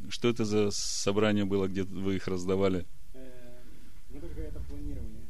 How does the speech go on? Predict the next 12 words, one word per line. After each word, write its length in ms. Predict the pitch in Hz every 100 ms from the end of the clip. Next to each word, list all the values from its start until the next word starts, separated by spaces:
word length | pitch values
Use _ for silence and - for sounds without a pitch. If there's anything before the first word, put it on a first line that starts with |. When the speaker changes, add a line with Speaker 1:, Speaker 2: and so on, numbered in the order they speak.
| -
Speaker 2:
Мы 60 | -
только 180 | - -
это, 100 | - -
мы 200 | 147 143
только 240 | 151 143
это 120 | 139
планировали. 640 | 107 131 127 113 110 107 - - - - - - - - - -
Э, 340 | 120 117 107 98 - - -
ну, 400 | 127 131 127 117 - - - -
меня 260 | 147 151 143
зовут 220 | 143 139
Артур, 340 | 131 185 180